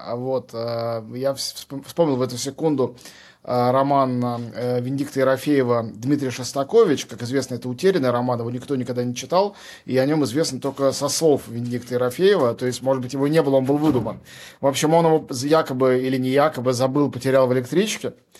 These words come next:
и тот так и не был найден. И, э, всё, что о нём было известно, что когда герои там упивались в усмерть, тогда возникал текст, перечисляющий все ордена и медали Дмитрия Шостаковича.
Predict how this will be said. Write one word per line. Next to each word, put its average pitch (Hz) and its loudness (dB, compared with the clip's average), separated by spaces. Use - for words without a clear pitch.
и 131 -4
тот 151 2
так 143 0
и 147 0
не 151 2
был 151 4
найден. 117 2
И, 143 0
э, 139 2
всё, 151 -2
что 147 -2
о - 2
нём 139 0
было 139 4
известно, 156 0
что 123 -12
когда 135 0
герои 147 4
там 120 -2
упивались 131 0
в 165 -8
усмерть, 214 -6
тогда 156 0
возникал 131 2
текст, 208 0
перечисляющий 170 0
все 165 0
ордена 143 2
и - 2
медали 139 2
Дмитрия 131 -4
Шостаковича. 123 -8